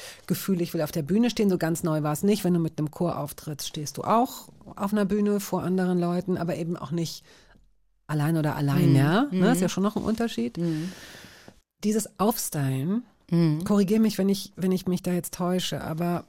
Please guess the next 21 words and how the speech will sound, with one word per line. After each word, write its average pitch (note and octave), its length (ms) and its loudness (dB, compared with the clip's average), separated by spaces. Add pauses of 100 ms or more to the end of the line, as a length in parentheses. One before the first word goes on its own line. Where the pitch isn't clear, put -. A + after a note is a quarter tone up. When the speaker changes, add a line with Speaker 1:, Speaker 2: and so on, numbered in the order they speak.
(260)
Speaker 1:
müsste G3+ 600 4
auch G3 180 -4
der - 300 0
Anfang G3+ 440 2
gewesen F3 540 0
sein, E3 600 0 (1400)
auch - 180 -10
wenn F3+ 100 2
das F3 120 0
da E3+ 240 -2
noch E3+ 220 0
ganz D#3+ 180 -2
schön G3 300 2
klang, F#3+ 600 0 (280)
aber F3+ 300 0 (320)
irgendwann G#3 460 4
wurde G3+ 140 4
es G3 120 0
ja F#3+ 100 0
so F3+ 80 -2
separatistisch, - 1000 -6